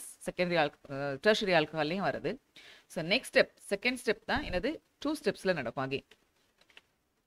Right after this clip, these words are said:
So second step பாத்தீங்கன்னா என்ன ஆகும் அப்படின்னா, இந்த பாண்டோட சேர்த்து இந்த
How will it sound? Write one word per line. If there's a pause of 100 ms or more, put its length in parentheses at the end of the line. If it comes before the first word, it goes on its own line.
(920)
So
second
step
பாத்தீங்கன்னா (120)
என்ன
ஆகும்
அப்படின்னா, (800)
இந்த (1040)
பாண்டோட
சேர்த்து
இந்த